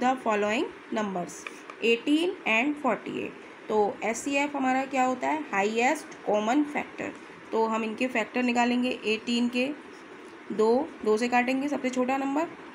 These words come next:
दो ने अठारह किसे कटेगा? तीन तिया नौ, तीन एकम तीन। फिर फ़ोर्टी एट का हम निकालेंगे, फ़ोर्टी एट का हो जाएगा दो दूनी चार,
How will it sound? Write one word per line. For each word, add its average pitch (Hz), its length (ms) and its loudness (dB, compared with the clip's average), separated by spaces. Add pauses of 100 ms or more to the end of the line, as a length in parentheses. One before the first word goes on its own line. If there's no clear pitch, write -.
(140)
दो 226 140 2
ने 269 140 4 (180)
अठारह 220 520 0 (880)
किसे 262 260 -2
कटेगा? 262 320 4
तीन 226 260 -2
तिया 220 240 0
नौ, 226 220 2 (580)
तीन 233 220 0
एकम 277 280 -2 (240)
तीन। 175 260 -2 (460)
फिर 214 180 2
फ़ोर्टी 233 460 2
एट 277 180 0
का 277 140 -2
हम 277 160 -2
निकालेंगे, 254 600 0 (420)
फ़ोर्टी 233 420 0
एट 254 120 -2
का 269 160 2
हो 254 140 4
जाएगा 214 420 0 (460)
दो 254 220 2
दूनी 247 300 0
चार, 233 420 2